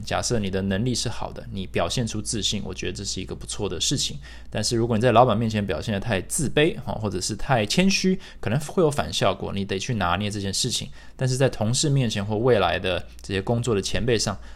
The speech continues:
表示多一点的这种谦虚，绝对是对你有好处。所以有时候你得拿捏说，你是一个有自信的人，你是一个很谦虚的人，但你还是得在正确的舞台上或者面对正确的对象去调节一下你自己。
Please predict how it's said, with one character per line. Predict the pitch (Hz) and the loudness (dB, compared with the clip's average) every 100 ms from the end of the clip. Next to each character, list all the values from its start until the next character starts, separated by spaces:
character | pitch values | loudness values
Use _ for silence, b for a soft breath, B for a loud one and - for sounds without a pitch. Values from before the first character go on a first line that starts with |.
| B | B
表 | 107 87 | 2 2
示 | - 120 | 2 -2
多 | - 147 156 | 2 4 6
一 | |
点 | 135 - | 4 -2
的 | - | -6
这 | - | -6
种 | - | -6
谦 | - 117 113 | -2 0 2
虚， | - 107 | 0 -2
绝 | 101 101 | -4 -4
对 | 95 | -4
是 | 95 | -4
对 | 104 | -4
你 | 95 | -4
有 | 95 | -4
好 | 101 - - | -4 -4 -4
处。 | - 117 - B B | -4 -4 -6 B B
所 | - | 0
以 | 117 | 4
有 | 104 | 4
时 | - | 4
候 | 131 | 2
你 | 101 | 2
得 | 95 | 0
拿 | 85 85 | 0 -2
捏 | 95 | -2
说， | 87 101 95 110 | -4 0 -2 0
你 | 101 | -2
是 | - 131 | 0 2
一 | 113 | 0
个 | 110 117 104 104 | 2 4 4 2
有 | 117 95 | 2 2
自 | 95 175 | 4 4
信 | 135 147 | 4 2
的 | 113 | 2
人， | 104 92 104 B B B | 0 -2 -4 B B B
你 | 98 | -6
是 | - 120 | -2 -2
一 | |
个 | 113 | 0
很 | 110 90 | 0 0
谦 | 135 139 | 2 2
虚 | 143 | 2
的 | 135 | 2
人， | 110 87 120 - | 2 0 -2 -4
但 | 135 | -2
你 | 98 | 0
还 | 98 | 0
是 | 123 | 0
得 | 98 | 2
在 | 95 | 2
正 | 104 - 117 | 2 2 2
确 | 104 127 98 | 2 0 0
的 | 90 - B B B | -2 -4 B B B
舞 | 113 107 | -4 0
台 | 104 98 | 4 4
上 | 98 117 | 4 2
或 | 107 | 0
者 | 101 90 | 0 0
面 | 139 120 | 2 2
对 | 113 | 2
正 | 110 123 | 2 0
确 | 113 | 2
的 | 98 | 0
对 | - 107 | 2 2
象 | - 98 | 2 -2
去 | - 104 - | -2 -6 -6
调 | - - 92 123 | -8 0 2 2
节 | 135 95 | 2 0
一 | 98 | 0
下 | - 92 | -2 -6
你 | 85 | -8
自 | - 92 | -8 -6
己。 | - - | -8 -10